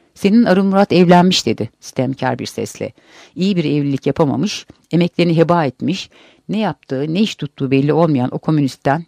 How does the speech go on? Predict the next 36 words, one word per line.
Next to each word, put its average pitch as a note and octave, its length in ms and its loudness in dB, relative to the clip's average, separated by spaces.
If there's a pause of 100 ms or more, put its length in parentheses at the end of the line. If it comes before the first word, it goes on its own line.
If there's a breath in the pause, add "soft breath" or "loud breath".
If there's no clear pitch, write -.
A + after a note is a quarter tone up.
(120)
bir F#3+ 120 -4
de E3+ 80 -6
çocuk D#3 280 -10
peydahlamış C3 600 -4
kızına C#3+ 360 -6
duyduğu C3 240 -8
öfke - 320 -8
sesine D3 340 -4
yansıyor, B2+ 560 -2 (320 loud breath)
yarayı D#3+ 240 -2
kaşıyarak E3 600 -4
hınç D#3 160 -4
almak B2 260 -4
istiyordu. - 560 -10 (360 soft breath)
"Evet F#3 240 0
anne, A#2+ 280 0 (300 loud breath)
ben G#3 180 4
de E3 40 6
gazetede C3 460 0
okudum. A2+ 400 -10 (120)
Allah D#3 220 -2
mesut C#3+ 360 -4
etsin." A#2+ 360 -14 (500 soft breath)
Umursamaz F#3 560 2
gibi C#3 180 0
davranmak, C3 680 2
konuyu F3+ 300 -2
dağıtmak E3+ 400 -2
için E3+ 160 -6
çocukla D3 320 -8
oynamaya B2 380 -2
başladı. A#2 460 -6 (340 soft breath)
Hep - 200 -4
kendi G3 220 2
kafana D#3+ 280 2
gitmeseydin, C#3+ 720 -2